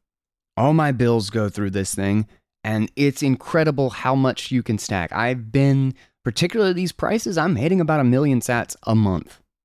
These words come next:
I mean, it varies a little bit, you know, depending on, you know, essentially my expenses, but all my business expenses, all my personal expenses, everything, everything that I can possibly get goes through the Fold debit card.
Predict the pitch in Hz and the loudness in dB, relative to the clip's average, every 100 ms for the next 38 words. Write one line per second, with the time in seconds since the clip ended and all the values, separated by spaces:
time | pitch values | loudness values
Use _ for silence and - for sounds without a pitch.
0 | _ _ - 151 143 147 160 147 123 147 | _ _ 0 2 2 2 2 2 2 2
1 | 143 95 98 - 120 110 107 123 120 110 | 0 0 -4 -2 0 0 0 0 2 2
2 | 104 98 - _ _ - - - 123 107 | 0 -2 -6 _ _ -16 -16 -4 0 2
3 | 104 104 139 123 123 113 98 - - 127 | 2 0 -2 -2 0 0 -2 -4 -2 -2
4 | 120 98 92 98 117 185 175 170 160 151 | 0 -4 -4 0 2 2 2 0 0 -4
5 | 135 - 143 135 139 123 117 113 107 101 | -6 -4 -2 -2 -2 0 0 0 0 -4
6 | 98 - _ _ _ - 175 165 147 131 | -6 -10 _ _ _ -2 0 2 0 0
7 | 135 123 120 117 131 147 - - 170 165 | -4 -4 0 0 2 0 -4 -2 0 0
8 | 143 156 123 135 123 113 107 98 - 127 | 2 0 2 0 0 -2 -2 -4 -2 -2
9 | 123 123 123 107 101 - - _ - 117 | -2 -4 -2 0 -2 -6 -20 _ -2 2
10 | 120 120 - 117 110 104 - 101 92 92 | 2 2 0 2 2 2 0 0 0 -2
11 | 80 - 76 55 | -2 -6 -6 -6